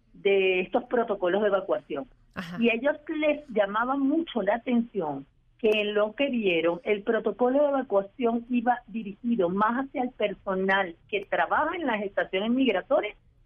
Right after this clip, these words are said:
Speaker 1: que a las personas que estaban detenidas. O sea, no debería ser más uno ni otro, es en general,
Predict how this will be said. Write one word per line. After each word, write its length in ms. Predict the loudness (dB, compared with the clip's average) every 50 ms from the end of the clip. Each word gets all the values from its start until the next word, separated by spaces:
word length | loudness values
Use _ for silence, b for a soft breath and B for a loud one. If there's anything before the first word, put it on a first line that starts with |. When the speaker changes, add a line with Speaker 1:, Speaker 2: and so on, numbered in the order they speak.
| _ _ _ _ _ _
Speaker 1:
que 140 | 2 2
a 80 | 2 2
las 360 | 0 -2 -2 -2 -2 -2 -4 -6
personas 540 | _ -4 -4 -2 0 0 2 2 2 0
que 100 | -2 -4
estaban 360 | -4 -2 -2 0 0 0 0 -2
detenidas. 560 | -4 -4 -4 -6 -8 -6 -8 -8 -10 -12 -14 _ _ _ _ _ _
O 40 | -2
sea, 200 | 0 0 0 -2 -8 -12
no 300 | -10 -6 -4 -4 0 0
debería 440 | 2 2 2 2 2 2 0 0 0
ser 160 | -2 -2 0
más 160 | 0 -2 0 0
uno 300 | 2 2 4 4 2 2
ni 160 | 0 0 0 2
otro, 400 | 0 0 0 -2 -6 -8 -6 -6
es 140 | -2 0
en 160 | 0 0 0 0
general, 600 | 0 0 -2 -2 -2 -2 -2 -2 -2 -2 -4